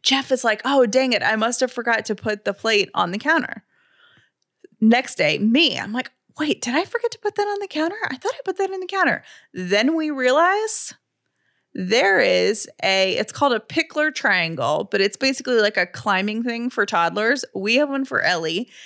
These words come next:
and it is right next to our kitchen counter. So we believe that Sadie Dollar is climbing up the ladder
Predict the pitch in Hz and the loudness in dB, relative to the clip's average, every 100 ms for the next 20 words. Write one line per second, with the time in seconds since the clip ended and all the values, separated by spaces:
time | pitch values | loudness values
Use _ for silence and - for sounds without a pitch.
0 | - - 240 277 294 285 269 - _ - | -10 -2 4 4 4 0 -2 -6 _ -8
1 | 196 196 269 392 262 285 - - - 220 | -4 0 2 0 -2 -4 -4 -4 -2 0
2 | 208 214 - 220 - 208 220 220 208 190 | -2 0 -2 -2 -4 -4 -4 -6 -4 -2
3 | 147 - - _ _ _ - 392 427 226 | -2 -4 -10 _ _ _ -2 2 4 4
4 | 202 269 - _ - 180 254 339 190 170 | 0 -4 -8 _ -14 2 4 4 2 0
5 | 165 226 - - _ - 208 - - 226 | -2 -2 -4 -20 _ -2 0 0 0 2
6 | 262 262 233 214 320 220 233 - 196 - | 4 2 2 4 4 4 2 2 0 0
7 | - 190 196 185 165 - 370 - 233 185 | -4 -2 0 -2 -4 -2 -2 0 -4 0
8 | 156 - 175 320 | 0 2 0 -2